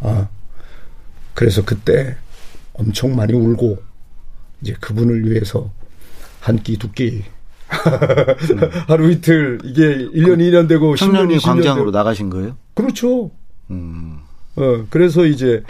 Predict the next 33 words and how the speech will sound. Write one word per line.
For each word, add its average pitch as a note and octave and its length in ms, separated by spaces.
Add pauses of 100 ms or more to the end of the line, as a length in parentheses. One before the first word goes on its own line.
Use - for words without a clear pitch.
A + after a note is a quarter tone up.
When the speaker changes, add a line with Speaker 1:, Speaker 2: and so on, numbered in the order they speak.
(920)
Speaker 1:
그게, D#3 460 (100)
그러니까 G3 140
한 A3 460
영혼을 F#3 460
위해, A#2+ 200
한 F3+ 260
사람을 E3 600
위해 E3+ 360 (140)
한다고 E3 520
하는 F3 280
것이 G#3 500 (640)
이렇게 A#2 440 (360)
하루 D#3+ 260
이틀이 D#3+ 560 (580)
한 D3 140
달, D#3 140
두 D3 100
달이 D3+ 260
되고, C#3+ 300
일 C3 120
년, C#3+ 200
이 C3 100
년이 C3+ 260
되다가 B2 560
십 - 200
년, D3 200
이십 C3+ 240
년 C3+ 180
전에 B2 180
삼십 C#3 380
년이 A#2+ 240
지난 A#2 260
것뿐입니다. C3+ 680